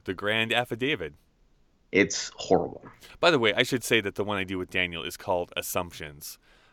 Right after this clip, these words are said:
Speaker 1: uh, which you should go and check out. It's an atheist, wh-, which is me, and then a Christian, which is Daniel, and we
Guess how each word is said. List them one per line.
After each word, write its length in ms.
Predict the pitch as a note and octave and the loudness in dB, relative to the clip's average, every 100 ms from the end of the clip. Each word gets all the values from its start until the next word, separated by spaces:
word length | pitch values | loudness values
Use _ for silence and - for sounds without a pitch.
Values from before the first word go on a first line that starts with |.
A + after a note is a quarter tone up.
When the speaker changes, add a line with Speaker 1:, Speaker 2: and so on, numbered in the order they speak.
| - | -18
Speaker 1:
uh, 400 | D#2 D#2+ D2+ C#2+ - _ | -12 -8 -8 -10 -12 _
which 240 | A2+ - | -8 -8
you 60 | B2 | -10
should 160 | D3 | -8
go 120 | D3 D#3+ | -6 -6
and 80 | |
check 160 | D3+ F3 | -4 0
out. 220 | F3 F2 | 0 0
It's 120 | F#2 | -6
an 80 | G#2+ | -8
atheist, 460 | G2+ A#2+ A#2+ B2+ - | -2 -2 -2 -4 -4
wh-, 340 | F2 _ _ - | -16 _ _ -10
which 160 | F#2 | -10
is 100 | F2 | -10
me, 280 | F2+ F2+ G#2 | -6 -4 -2
and 120 | F2+ | -6
then 180 | E2 D#2+ _ _ | -8 -14 _ _
a 80 | - | -12
Christian, 360 | - G#2 - F#2 | -6 -8 -6 -12
which 140 | F2 | -12
is 80 | E2+ | -12
Daniel, 540 | D#2 F2+ F2 E2+ F#2+ F2 | -4 -2 -2 -4 -6 -6
and 120 | F2 | -8
we 220 | F2+ F#2 | -10 -10